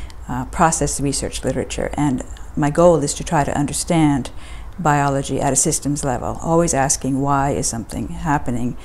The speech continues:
and then attempting to explain it through, uh, natural, known, biochemical, biophysical mechanisms.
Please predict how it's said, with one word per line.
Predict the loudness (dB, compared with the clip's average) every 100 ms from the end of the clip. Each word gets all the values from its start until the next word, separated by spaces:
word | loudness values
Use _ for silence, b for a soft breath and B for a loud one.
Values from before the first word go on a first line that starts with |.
| B B 0
and | 4 4
then | 4
attempting | 0 -2 -2 -2 -4 -4 -6 -10
to | -6
explain | -6 0 2 4
it | 2 0
through, | -2 0 0 -2 B B B B -10 -6
uh, | -2
natural, | 0 0 0 -4
known, | 0 2 4 2
biochemical, | 2 0 0 -2 -2 -4
biophysical | -4 -4 -4 -4 -4 -6 -8 -10 -6
mechanisms. | -4 -4 -6 -6 -8 -10